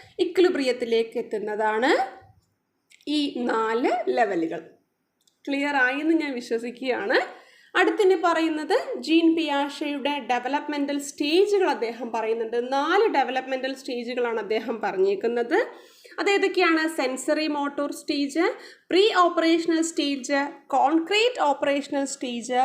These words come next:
ഫോർമൽ ഓപ്പറേഷണൽ സ്റ്റേജ്. അതൊത്തിരി ക്വസ്റ്റ്യൻസിന് ചോദിച്ച് കണ്ടിട്ടുള്ളതാണ്. സെൻസറി മോട്ടോർ സ്റ്റേജ് എന്ന് വെച്ചാൽ എന്താണ്? സീറോ to ടു ഇയേഴ്സ്, ജനിച്ചത് മുതൽ രണ്ട് വയസ്സ് വരെയുള്ള കാലഘട്ടമാണ്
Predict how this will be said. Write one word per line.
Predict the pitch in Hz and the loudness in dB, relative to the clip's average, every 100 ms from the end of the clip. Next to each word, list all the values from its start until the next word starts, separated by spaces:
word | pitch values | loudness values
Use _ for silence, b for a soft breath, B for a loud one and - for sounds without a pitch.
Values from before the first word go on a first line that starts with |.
| 269 | 0
ഫോർമൽ | - 277 240 240 240 254 480 - | -2 0 0 0 -2 0 0 -2
ഓപ്പറേഷണൽ | 220 208 - - - 277 466 | -4 -4 -6 -10 -8 -4 -4
സ്റ്റേജ്. | - - - - _ _ _ _ _ _ _ _ _ _ _ | -4 -8 -8 -16 _ _ _ _ _ _ _ _ _ _ _
അതൊത്തിരി | 285 269 262 381 392 | -2 -2 0 -2 0
ക്വസ്റ്റ്യൻസിന് | 349 330 320 285 294 | 0 0 0 -2 -4
ചോദിച്ച് | 294 247 247 277 320 | -4 -4 -4 -2 0
കണ്ടിട്ടുള്ളതാണ്. | 262 240 233 202 196 175 170 294 539 - - _ - - - | 0 -2 -2 -2 -2 -2 0 2 0 -4 -20 _ -20 -20 -4
സെൻസറി | 381 370 370 427 453 | 2 4 4 4 2
മോട്ടോർ | 440 359 349 370 | 4 2 2 0
സ്റ്റേജ് | 370 349 311 | 0 0 -2
എന്ന് | 320 311 | -2 -4
വെച്ചാൽ | 311 330 | -2 -2
എന്താണ്? | 294 294 294 294 | -2 -2 -4 -4
സീറോ | - 311 311 339 339 | -2 0 2 0 0
to | 359 605 - B B B _ _ - | 0 0 -2 B B B _ _ 2
ടു | 392 403 | 4 4
ഇയേഴ്സ്, | 269 214 180 - - _ _ - | 2 -2 -4 -8 -14 _ _ -6
ജനിച്ചത് | 277 302 302 349 330 | 0 0 2 2 4
മുതൽ | 320 302 370 403 | 2 2 0 2
രണ്ട് | 294 311 330 | 2 6 4
വയസ്സ് | 370 320 311 320 | 4 0 0 0
വരെയുള്ള | 302 302 302 | 2 2 0
കാലഘട്ടമാണ് | 302 285 262 269 277 277 277 262 | 0 0 0 -4 -4 -4 -4 -4